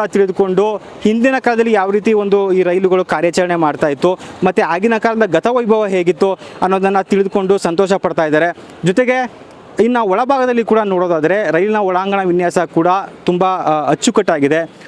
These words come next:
ಆಗಿನ ಕಾಲದಲ್ಲಿದ್ದಂತಹ ಒಂದು ರೈಲ್ವೆ, ಆ, ವ್ಯವಸ್ಥೆಗಳೇನಿದ್ದು ಈಗಲೂ ಅದನ್ನೇ ಕೂಡ ಕಾಪಾಡಿಕೊಂಡು ರೈಲ್ವೆ ಇಲಾಖೆ ಮುಂದಾಗಿರುವಂಥದ್ದು. ಇನ್ನು ಹೊರಭಾಗ ನೋಡಿದ್ದಾಯ್ತು, ಈಗೇನು ನೋಡ್ತಾ ಇದ್ದೀರಾ ಇದು,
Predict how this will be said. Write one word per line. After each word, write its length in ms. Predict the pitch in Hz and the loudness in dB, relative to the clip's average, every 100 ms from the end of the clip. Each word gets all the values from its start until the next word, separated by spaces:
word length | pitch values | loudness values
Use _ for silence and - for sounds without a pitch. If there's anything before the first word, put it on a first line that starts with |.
| - - | -6 -2
ಆಗಿನ 300 | 160 196 196 | 0 0 0
ಕಾಲದಲ್ಲಿದ್ದಂತಹ 800 | 190 190 196 190 190 185 185 196 | 0 0 0 0 0 0 -2 -2
ಒಂದು 380 | 190 190 196 185 - 151 | 0 2 0 -2 -2 0
ರೈಲ್ವೆ, 480 | 170 190 196 196 | 2 0 0 0
ಆ, 80 | - 147 156 151 147 139 139 139 147 | -2 0 0 0 -2 -2 -2 -2 0
ವ್ಯವಸ್ಥೆಗಳೇನಿದ್ದು 840 | 165 196 - 180 156 151 147 185 - - - | 0 -2 -2 -2 0 -2 0 -2 -4 -16 -2
ಈಗಲೂ 380 | 175 202 214 240 | 0 2 2 2
ಅದನ್ನೇ 440 | 233 170 202 226 | 0 0 0 -2
ಕೂಡ 260 | 214 - 208 | -4 0 0
ಕಾಪಾಡಿಕೊಂಡು 800 | 208 - 165 180 170 156 170 185 | 0 0 -2 0 -2 0 0 0
ರೈಲ್ವೆ 340 | 160 190 190 | 0 2 0
ಇಲಾಖೆ 720 | 175 160 139 185 202 - - - - - | 2 0 2 0 0 -8 -20 -20 -6 0
ಮುಂದಾಗಿರುವಂಥದ್ದು. 920 | 175 202 190 165 156 135 139 135 160 - 220 | 2 2 2 2 0 0 0 2 0 -2 0
ಇನ್ನು 260 | 247 233 | 2 2
ಹೊರಭಾಗ 420 | 180 180 220 247 233 | 0 0 0 0 0
ನೋಡಿದ್ದಾಯ್ತು, 720 | 196 170 151 139 165 170 - - - | 0 2 0 2 0 0 -4 -18 -2
ಈಗೇನು 300 | 190 208 233 | 0 2 0
ನೋಡ್ತಾ 240 | 220 196 190 | 0 -2 0
ಇದ್ದೀರಾ 200 | 175 175 | 0 0
ಇದು, 400 | 165 196 196 | 2 2 0